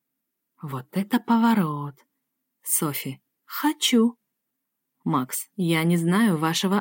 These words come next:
адреса». Софи. «Красногвардейский, первый проезд, семнадцать восемнадцать, двадцать восьмой этаж, квартира сто сорок». Макс. «Ого, высоко вы забрались».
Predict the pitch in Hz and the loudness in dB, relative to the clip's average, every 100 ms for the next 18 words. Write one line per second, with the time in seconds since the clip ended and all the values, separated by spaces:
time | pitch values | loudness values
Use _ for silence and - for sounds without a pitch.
0 | 208 226 147 147 - 147 139 _ _ _ | 0 0 0 -4 -6 -8 -12 _ _ _
1 | _ _ _ _ _ _ _ - - 165 | _ _ _ _ _ _ _ -6 -2 -2
2 | - 139 131 _ _ _ _ _ _ _ | -4 -14 -16 _ _ _ _ _ _ _
3 | _ - 226 220 220 214 202 180 180 180 | _ -4 -2 0 2 2 2 2 0 0
4 | - 269 269 214 196 208 202 175 156 147 | 0 0 2 0 2 0 0 0 0 -2
5 | 151 - _ - - 208 202 175 - 180 | -4 -8 _ -10 0 2 4 2 -4 -4
6 | 165 - 170 151 147 - 277 262 _ - | -2 -2 -2 -4 -6 -4 -4 -6 _ 0
7 | 214 202 190 185 180 185 185 165 170 269 | 2 2 2 -2 -2 -2 0 0 0 0
8 | 320 - - 247 233 254 247 240 - 240 | -2 -2 0 0 2 2 2 2 0 -2
9 | - 170 170 - - _ _ _ _ _ | 0 -2 -4 -10 -20 _ _ _ _ _
10 | _ _ - 165 151 139 - - _ _ | _ _ -8 -2 -2 -4 -8 -8 _ _
11 | _ _ - 185 220 196 180 202 _ _ | _ _ -2 0 2 2 2 -2 _ _
12 | 214 202 208 269 262 175 185 190 190 202 | 0 2 2 0 2 2 2 0 2 2
13 | 202 202 - | 2 0 -4